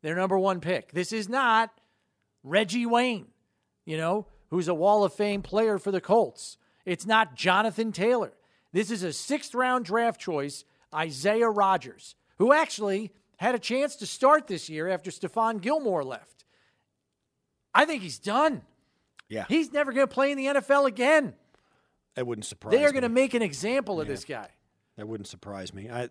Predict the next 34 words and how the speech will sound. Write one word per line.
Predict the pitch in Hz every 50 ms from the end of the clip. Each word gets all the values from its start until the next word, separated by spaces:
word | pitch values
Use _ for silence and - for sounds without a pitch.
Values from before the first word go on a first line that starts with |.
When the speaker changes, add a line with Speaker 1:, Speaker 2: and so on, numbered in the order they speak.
| _ _
Speaker 2:
<clears throat> | _ -
and | 135 131 143 135 135 139 139
I'm, | 147 160 151 - -
and | - 143 151 151 - - -
I | 135 151 170
don't | 165 151
have | 160 143
a |
problem | - - 160 196 202 156
with | 123 107 90
it. | 90 - _ - 110
I, | 107 123 - _ _ _ _ _ _ _ _ _ _ _ _ _ _ _ _ _ _ _ _ _ _ _ _ _ _ _ _ _ _ _ _ _ _ -
it | 135 135 135
was | 131 127 113 - - - _ _ _ _ _ _ _ _ _ _ _ _ -
a | -
stupid | - - - - - 175 185 - - 160 127 -
thing | 147 143 135
to | 117 120
do. | 113 107 104 104 127 143 151 _ _ _ _ _ _ _ _ _ _ _ _ _ _ _ _ _ _ _ _ _ _ _ _ _ _ _ _ _ _ _ _ _ _ _ _ _ _ - 127
Grave | 117 120 147 165 180 175 -
con-, | - - 160 -
you | 147 143 143
had | - - 165 180 180
to | 170 156
know | 151 143
grave | 127 104 131 147 160 160 -
consequences | - - 151 156 147 139 - 123 - - 143 127 123 107 - 123 120
would | 104 113 123 110 95
happen | - 135 135 120 - - 98 113 127 _ _ _ _ _ _ _ _ _ _ _ _ _ _ _ _ _ _ _ _ _
if | - 127 120 -
indeed | 123 117 117 110 123 120 113 107 101 110 _ _ _ _ _ _ _ _ _ _ _ _ _ _ _ _ _ _ -
you | 123 127 123
were | 117 -
caught | - - - - 165 135 90 98 -